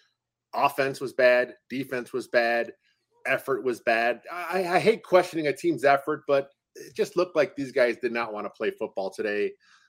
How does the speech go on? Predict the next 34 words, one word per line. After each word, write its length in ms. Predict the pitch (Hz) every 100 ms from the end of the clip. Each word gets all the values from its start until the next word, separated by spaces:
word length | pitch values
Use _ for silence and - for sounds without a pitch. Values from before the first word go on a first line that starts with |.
| _ -
It's 300 | 107 117 135
New 100 | 147
Year's 340 | 147 139 113
Day. 580 | 131 120 117 117 117 - _ _ _ _ _ _ _
They 240 | 110 151
suck. 460 | 156 - 139 131 - - _ _
The 80 | 110
Lions 420 | 113 131 156 147
have 140 | 139 -
something 320 | 147 139 127
to 80 | 113
play 280 | - 135 131
for. 400 | 131 131 127 -
The 80 | 120
Bears 300 | 147 151 143
have 160 | 127
nothing 340 | 120 123 123 127
to 80 | 117
play 280 | - 120
for. 400 | 120 120 113 113 - - - -
And 160 | 139 143
it's, 360 | 139 - - -
it's 160 | 160
human 240 | 254 226 151
nature. 360 | 147 - - -
You 100 | 120
know, 80 | 127
yeah, 180 | 151
you 160 | 156 147
wanna 180 | 135 127
go 140 | 131
out 160 | 123 120
there 80 |
and, 120 | 113